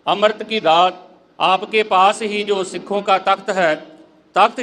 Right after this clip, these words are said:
شری حضور صاحب نادیڑ، یا پھر جو جہاں بدر میں گردوارہ صاحب ہے کرناٹکا میں، وہاں بھی امرت سنچار ہوتا ہے۔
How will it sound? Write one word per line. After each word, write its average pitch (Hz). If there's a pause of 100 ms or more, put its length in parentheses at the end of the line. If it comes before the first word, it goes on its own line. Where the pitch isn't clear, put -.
شری 220
حضور 196
صاحب 196
نادیڑ، 170 (760)
یا 190
پھر 214 (560)
جو 208
جہاں 202 (440)
بدر 185
میں 226
گردوارہ 202
صاحب 190
ہے 180
کرناٹکا 170
میں، 160 (540)
وہاں 180
بھی 226
امرت 202
سنچار 196
ہوتا 185
ہے۔ 170